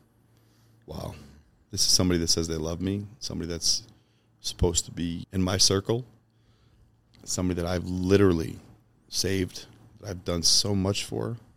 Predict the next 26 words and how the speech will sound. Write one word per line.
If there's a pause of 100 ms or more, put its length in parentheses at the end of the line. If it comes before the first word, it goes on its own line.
(1600)
and (1160)
you
don't
wanna
drive
forty-five
minutes
to
save
my
life? (1120)
Okay, (300)
but
why
the
fuck
is
my
life
worth
anything
then?
Why, (480)
what's
the
point?"